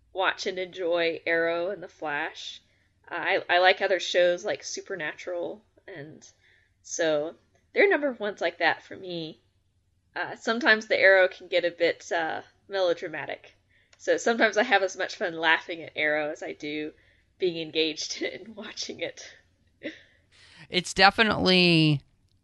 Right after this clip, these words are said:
Speaker 2: yeah, it's definitely switched gears this season, which I think is a really welcome change, because I think we all were ready for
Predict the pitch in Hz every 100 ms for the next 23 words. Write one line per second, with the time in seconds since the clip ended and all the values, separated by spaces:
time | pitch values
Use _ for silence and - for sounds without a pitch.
0 | _ _ _ _ - 135 127 104 - -
1 | 156 - 185 190 185 - 156 131 - -
2 | 147 147 - 131 120 127 120 120 120 -
3 | 123 - - 117 113 104 101 104 107 -
4 | 120 117 110 104 104 110 110 107 98 104
5 | _ _ 117 117 110 107 101 71 - -
6 | 82 64 - - - 107 110 107 - 113
7 | 110 113 110 110 113 110 107 107 _ _
8 | _ - 123 117 113 113 110 104 - 117
9 | 110 110 107